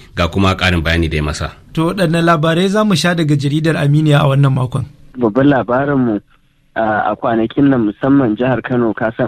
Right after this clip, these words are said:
Speaker 3: ana ta fama da matsalar masu kwacin waya da rikicin daba. To labarin ya taɓo a kan irin yadda waɗannan ɓata gari ke yin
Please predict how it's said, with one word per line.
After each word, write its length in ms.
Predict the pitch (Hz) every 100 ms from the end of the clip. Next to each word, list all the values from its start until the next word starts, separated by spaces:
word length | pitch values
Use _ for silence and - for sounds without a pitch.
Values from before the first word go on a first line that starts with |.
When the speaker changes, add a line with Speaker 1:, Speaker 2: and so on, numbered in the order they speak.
| 107
Speaker 3:
ana 240 | 127 110
ta 380 | - 113 113 113
fama 320 | - 117 117
da 80 | 120
matsalar 400 | 107 - 120 113
masu 320 | 107 98 101
kwacin 400 | 113 101 104 - 117
waya 160 | 117 107
da 80 | 101
rikicin 480 | 98 113 - 110 113
daba. 260 | 117 104 - _ -
To 200 | 127 117
labarin 400 | 120 135 139 127
ya 240 | 120 120
taɓo 320 | - - 143
a 80 | 127
kan 480 | - 127 113 107 104 - -
irin 240 | 156 143 120
yadda 800 | 131 127 120 113 95 95 - - -
waɗannan 480 | 135 135 135 131 123
ɓata 320 | 101 104 110
gari 240 | 107 117 123
ke 80 |
yin 240 | 123 117